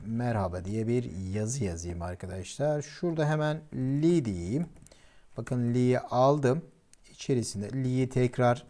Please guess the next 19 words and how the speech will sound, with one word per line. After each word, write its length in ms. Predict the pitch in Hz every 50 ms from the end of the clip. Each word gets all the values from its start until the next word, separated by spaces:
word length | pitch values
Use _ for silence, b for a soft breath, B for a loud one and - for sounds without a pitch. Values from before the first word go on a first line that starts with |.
| -
şu 200 | - - - -
şekilde 400 | - - 107 - - - 131 127
de 60 | - - - -
kapatayım. 580 | - 127 135 - 170 151 - - 139 139 143 - B B B B B B B B B
İçerisinde 600 | - 185 185 - 190 175 160 - - 151 151 147
artık 300 | 151 147 147 147 - -
ne 100 | 160 160
yapacağım? 600 | 170 160 135 107 101 120 123 135 147 151 156 156 151
Bu 200 | 156 156 147 117
benim 440 | 101 95 101 117 127 131 131 135 127
fonksiyonum 1300 | 127 - - 117 113 117 117 - - - - - - - - 135 127 123 120 123 123 120 117 113 82 80
diyeceğim. 600 | 85 80 82 82 82 85 98 113 131 139 151 147 - - - - -
Şuraya 420 | - 147 120 98 87 85 82 90
da 300 | 101 117 117 113 117 117 - - _ - 123 117
dolar 340 | 107 107 117 127 123 117 117 - -
işaretiyle 800 | - - - - 87 - 82 - - 85 - - 85 95 107
birlikte 800 | 110 117 131 143 143 143 143 139 143 143 - 143 139 139 139 135
süslü 480 | 131 - - - 120 - - - 156 139
parantezleri 840 | - 113 98 92 90 87 - - 90 85 80 85 90 - - -